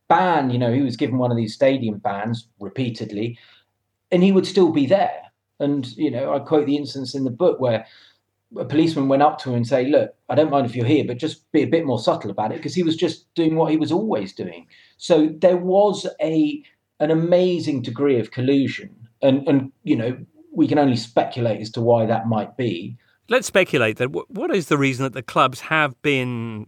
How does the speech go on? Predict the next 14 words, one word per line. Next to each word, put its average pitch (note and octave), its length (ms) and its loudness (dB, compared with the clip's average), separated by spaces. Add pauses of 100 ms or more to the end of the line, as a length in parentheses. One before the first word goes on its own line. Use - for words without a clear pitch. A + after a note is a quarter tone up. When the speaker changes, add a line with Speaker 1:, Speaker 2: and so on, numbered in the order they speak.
(100)
Speaker 2:
so G#3+ 320 2
often F#2+ 720 -2
collaborating C#3 840 -2
with A2+ 140 -8
the A#2 80 -4
Ultras, B2+ 300 -6
or D3 80 -2
at C3 60 -8
the C#3 60 -12
very E3+ 220 0 (320)
least D3 420 -2
allowing D3 600 0
them A2 240 -4
to A2 400 -2